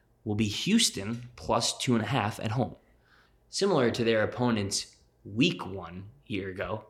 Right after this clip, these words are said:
I see Houston starting off the season with a victory, only to go into free fall for the next sixteen games. Tyrod's lung holds up for all four quarters, and the Texans win twenty-one to seventeen.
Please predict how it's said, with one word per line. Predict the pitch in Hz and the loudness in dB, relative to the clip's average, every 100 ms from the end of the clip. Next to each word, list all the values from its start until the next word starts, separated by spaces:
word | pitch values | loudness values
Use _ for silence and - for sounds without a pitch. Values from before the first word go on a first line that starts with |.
| - | -2
I | 113 | 0
see | 110 143 127 | 2 2 0
Houston | - 131 - 117 | 0 0 0 -2
starting | 117 117 117 | 2 2 2
off | 107 | 0
the | 104 | 0
season | 98 107 104 | -2 0 -2
with | 98 | -4
a | 98 | -4
victory, | 92 127 131 143 139 135 - - - | 0 0 2 2 2 -2 -12 -12 2
only | 135 139 139 | 4 6 4
to | 127 | 4
go | 120 123 120 | 4 4 4
into | 117 117 117 | 2 0 0
free | 104 - 120 123 | -4 -4 2 2
fall | 117 110 110 110 | 2 2 2 2
for | - | -2
the | 107 104 | -4 -2
next | 104 107 - | -2 -2 -2
sixteen | - 98 - - 107 104 | -2 -2 -4 -4 -6 -6
games. | 95 110 113 113 113 110 - - - - | -2 0 2 2 0 -2 -8 -16 -20 -2
Tyrod's | 120 123 127 120 113 107 | 4 4 6 6 4 2
lung | 117 117 120 | 2 4 2
holds | 110 - 131 147 120 | 0 2 4 4 4
up | 127 120 - | 4 4 2
for | 117 | 4
all | 113 120 | 6 4
four | - 120 | 4 2
quarters, | 123 127 135 135 | 4 4 4 4
and | 110 | 2
the | |
Texans | 104 127 120 123 113 | 0 0 0 2 0
win | 101 113 113 117 | 0 2 2 0
twenty-one | - 120 131 131 104 110 113 113 | 0 0 2 2 2 4 2 0
to | 104 | -2
seventeen. | - - 104 110 101 - 113 104 90 | 0 2 2 0 -4 -4 -2 -2 -6